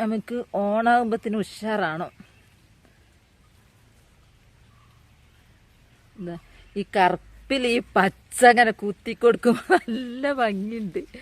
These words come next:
നല്ല അടിപൊളി ട്ടോ. അവൾക്ക് പച്ച കുത്തി കൊടുക്കുമ്പോ നല്ല രസമുണ്ട്.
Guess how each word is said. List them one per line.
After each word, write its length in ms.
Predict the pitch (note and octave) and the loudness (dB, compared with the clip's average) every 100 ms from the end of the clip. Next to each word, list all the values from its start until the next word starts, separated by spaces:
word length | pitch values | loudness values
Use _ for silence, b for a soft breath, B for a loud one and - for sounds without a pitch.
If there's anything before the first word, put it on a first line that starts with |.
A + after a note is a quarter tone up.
| B B B B - | B B B B -4
നല്ല 220 | A#3+ B3+ C4 | -2 0 0
അടിപൊളി 680 | B3 G#3 A3 D#4 D#4+ E4+ C#4 G#3 | 0 -6 -2 2 2 2 -2 -4
ട്ടോ. 80 | C4+ C4+ | 0 0
അവൾക്ക് 320 | C4+ C4 F#4+ A#4+ G4 | 0 0 0 0 0
പച്ച 400 | D4+ - - - F#4+ E4+ | -2 -6 -14 -2 0 0
കുത്തി 200 | - F4 | 0 0
കൊടുക്കുമ്പോ 400 | F4+ E4+ F#4 F#4 G#4+ - b b b b b b b _ _ G#3 | 0 -2 -4 -4 -6 -10 b b b b b b b _ _ -8
നല്ല 380 | A3+ A#3+ C#4 F#4+ | -6 -6 -4 -2
രസമുണ്ട്. 420 | F4+ - E3+ D#3 | -2 -2 -4 -4